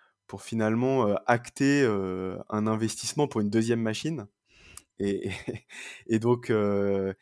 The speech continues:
il s'est avéré dans le diagnostic, donc au travers d'observations sur le terrain, que, euh, c'était pas tout à fait, euh, le cas et que, euh, donc cette machine qui soi-disant était, euh, était saturée et, et limitait, euh,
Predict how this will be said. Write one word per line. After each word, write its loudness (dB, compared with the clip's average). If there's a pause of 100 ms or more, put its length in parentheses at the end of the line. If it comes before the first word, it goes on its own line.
(140)
il -8
s'est 4
avéré 6
dans 0
le 0
diagnostic, -2
donc -6 (120)
au -4
travers -2
d'observations -6
sur -8
le -4
terrain, -4 (420)
que, 0
euh, 4
c'était -6 (180)
pas 0
tout -14
à 2
fait, -2
euh, -6 (280)
le -2
cas 0 (320)
et -4
que, -4
euh, 4
donc -8
cette -2
machine -2
qui -14
soi-disant -2
était, -2
euh, -6 (380)
était -6
saturée 2
et, -6 (180)
et 0
limitait, 2
euh, -2